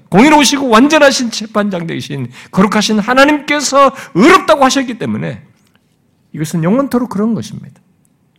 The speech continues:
영원히 그리스도 안에서 우리를 의로운 자로 보시는 것입니다.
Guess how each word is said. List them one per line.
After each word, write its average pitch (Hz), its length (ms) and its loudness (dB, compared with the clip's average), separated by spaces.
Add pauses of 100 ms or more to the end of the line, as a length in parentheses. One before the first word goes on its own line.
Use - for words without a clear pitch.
(1000)
영원히 226 320 2
그리스도 226 380 -2
안에서 214 560 -2 (2750)
우리를 180 320 2
의로운 254 520 4
자로 123 360 -6 (100)
보시는 160 380 -2
것입니다. 107 640 -16